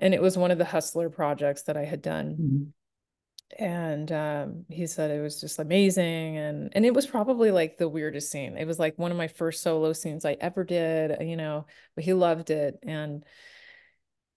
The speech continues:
Speaker 1: so, um, he's like, "But I was too young, like, at that time, like, I couldn't reach out to you.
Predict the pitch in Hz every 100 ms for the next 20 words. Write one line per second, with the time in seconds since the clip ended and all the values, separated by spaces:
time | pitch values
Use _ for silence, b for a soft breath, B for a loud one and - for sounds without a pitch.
0 | - 156 - 170 185 180 175 156 - 170
1 | 175 160 147 151 156 - _ _ _ _
2 | _ _ _ - 170 160 160 - 156 151
3 | 151 - 190 156 165 147 131 147 151 147
4 | 127 127 - 175 147 143 139 147 143 156
5 | 151 135 135 185 220 214 143 139 - -